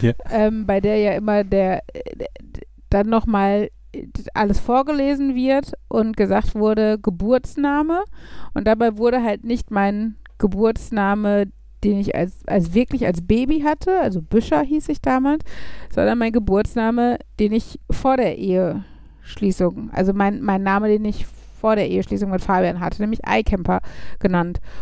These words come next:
Speaker 2: Und, ähm, das hatte mich verwirrt. Ich habe dann da, also Einspruch eingelegt, wollte ich schon sagen, das nicht, aber ich habe mich zu Wort gemeldet, weil ich Angst hatte, dass nachher die Ehe annulliert wird, weil der falsche Geburtsname draufsteht oder was auch immer.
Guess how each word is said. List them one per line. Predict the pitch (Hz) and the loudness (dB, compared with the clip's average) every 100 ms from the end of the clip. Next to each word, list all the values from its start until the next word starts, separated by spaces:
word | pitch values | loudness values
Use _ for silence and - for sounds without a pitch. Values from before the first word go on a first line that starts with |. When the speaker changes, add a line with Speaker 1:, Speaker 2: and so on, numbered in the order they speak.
| - | -4
Speaker 2:
Und, | - 202 196 208 - | 0 0 0 -2 -2
ähm, | - 190 190 208 208 202 | 0 2 2 -2 -4 -2
das | 180 180 | 0 2
hatte | 208 202 | 0 0
mich | 196 - | 0 2
verwirrt. | 185 190 247 247 | 2 2 2 0
Ich | - | -2
habe | 190 185 | 0 2
dann | 185 190 | 0 2
da, | 180 175 - - - - | 0 0 -4 -12 -20 -8
also | - 165 170 | -2 0 0
Einspruch | - 202 - 208 - | -2 0 2 0 -2
eingelegt, | 185 202 208 208 | -2 0 2 2
wollte | 208 | 0
ich | |
schon | - 208 | 0 -2
sagen, | 208 202 | 0 0
das | 190 175 | 0 0
nicht, | 220 262 - | 2 0 0
aber | 190 190 | 2 2
ich | - | 2
habe | 196 196 190 | 2 2 0
mich | 190 - | -2 0
zu | 208 196 | 2 2
Wort | 226 | 0
gemeldet, | - 247 247 240 | 0 0 0 2
weil | 180 | 2
ich | 175 | 2
Angst | 180 214 233 | -2 -2 0
hatte, | 208 196 | 2 2
dass | 214 | 2
nachher | 214 190 220 | 2 2 2
die | 202 202 - | 2 0 2
Ehe | 220 233 | 2 2
annulliert | 208 196 196 196 202 214 | 2 2 0 2 0 2
wird, | 208 196 | 0 4
weil | 180 180 | 2 4
der | 185 - | 2 0
falsche | - 190 - 202 | 0 0 2 0
Geburtsname | 185 208 208 - 190 196 | 2 2 2 0 2 2
draufsteht | 202 196 220 - 208 | 2 2 2 0 0
oder | 185 | 0
was | 190 226 | 2 2
auch | 247 | 2
immer. | 233 254 | 2 0